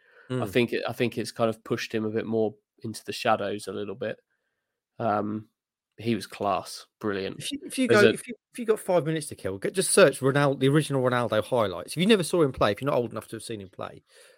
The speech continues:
Speaker 2: he was like a kind of hybrid wasn't he? In, in, he was
Speaker 1: Mm.
Speaker 2: incredibly skillful. He was massively athletic and powerful. Um, and he just used to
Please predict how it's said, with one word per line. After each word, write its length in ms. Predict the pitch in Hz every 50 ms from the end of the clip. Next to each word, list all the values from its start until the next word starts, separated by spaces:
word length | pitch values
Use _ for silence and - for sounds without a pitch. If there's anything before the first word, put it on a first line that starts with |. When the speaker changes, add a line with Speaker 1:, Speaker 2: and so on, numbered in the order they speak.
| _ _ _ _ _ _ - - -
Speaker 2:
he 140 | 165 190
was 180 | 202 180 151 -
like 200 | 160 143 - -
a 240 | 143 127 117 113 101 - _ _ _ _ _ _ _ _ _ _ - - - _ _ _ _ _ _ _ _ -
kind 180 | - 175 156
of 80 | 139 107
hybrid 600 | - - 180 196 202 185 135 123 107 98 87 - _ _ - _ _ _ _ _ _ _ _ _ _ _ _ _ _ _ -
wasn't 220 | 190 170 156 139 104
he? 100 | 98 107
In, 60 | -
in, 340 | 185 147 143 135 - - -
he 80 | 147
was 200 | 135 135 123 -
Speaker 1:
Mm. 280 | 117 110 107 107 107 107 - _ _ _ _ _ _ -
Speaker 2:
incredibly 560 | 175 156 147 - - 208 190 160 151 135 131
skillful. 460 | 117 - - 135 120 107 - - 98
He 80 | 98 110
was 100 | 113 107
massively 560 | 135 160 175 165 - - - - 131 120 120
athletic 460 | 110 - - 117 113 - - 101 - -
and 80 | 95
powerful. 520 | - - 110 107 104 92 - - 104 104 - _ _ _ _ _ _ _ _ _ -
Um, 400 | 107 110 107 107 107 107 107 - _ _ _ -
and 100 | - 127
he 60 | 139
just 200 | 131 - 143 -
used 180 | 156 147 - -
to 180 | - 117 104 98